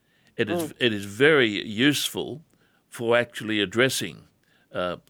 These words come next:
Speaker 1: coughs that have that typical hoop about them that almost, uh,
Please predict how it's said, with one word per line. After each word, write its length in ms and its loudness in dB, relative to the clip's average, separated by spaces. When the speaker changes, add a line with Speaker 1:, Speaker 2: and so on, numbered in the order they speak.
Speaker 1:
coughs 420 -2
that 160 -2
have 260 2
that 300 -2
typical 500 -4
hoop 280 4
about 420 -2
them 200 -4
that 220 -4
almost, 640 0
uh, 160 0